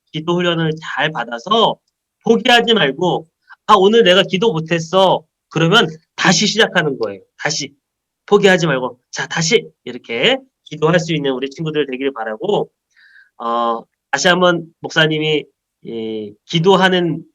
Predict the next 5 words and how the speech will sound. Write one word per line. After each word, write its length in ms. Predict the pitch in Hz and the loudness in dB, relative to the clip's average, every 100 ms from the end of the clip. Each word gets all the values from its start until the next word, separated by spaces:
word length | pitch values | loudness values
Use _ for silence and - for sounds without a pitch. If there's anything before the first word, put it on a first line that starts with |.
| _ _ _ _ _ _ _ | _ _ _ _ _ _ _
어떻게 340 | 143 156 196 190 | -2 2 2 2
기도하면 460 | 180 180 175 175 | 2 2 2 0
좋을까에 680 | 165 165 160 170 165 160 151 | 0 -2 0 4 6 6 4
대해서 300 | 147 139 143 | 0 -2 -4
이야기하면, 760 | 127 127 127 117 139 185 160 | -4 -6 -8 -8 -2 0 0